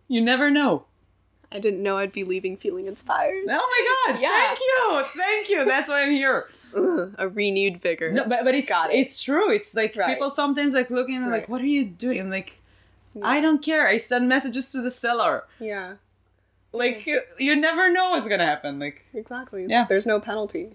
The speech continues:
Speaker 1: Exactly. Like,
Speaker 2: Mm-hmm.
Speaker 1: worst case, I think that the worst case is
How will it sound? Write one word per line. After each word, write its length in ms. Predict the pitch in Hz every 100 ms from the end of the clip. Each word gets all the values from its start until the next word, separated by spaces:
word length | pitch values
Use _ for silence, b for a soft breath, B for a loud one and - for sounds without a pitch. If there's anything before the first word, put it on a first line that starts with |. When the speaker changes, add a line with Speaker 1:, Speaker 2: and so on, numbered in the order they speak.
| _ - - 214
Speaker 1:
Exactly. 460 | 196 247 285 175 135
Like, 200 | 202 202
Speaker 2:
Mm-hmm. 60 | 185 240
Speaker 1:
worst 260 | 294 -
case, 460 | - 240 285 - - - - 240
I 40 |
think 240 | 240 359
that 140 | 370 226
the 80 | 202
worst 400 | 180 220 254 -
case 340 | 165 165 -
is 300 | - 131 147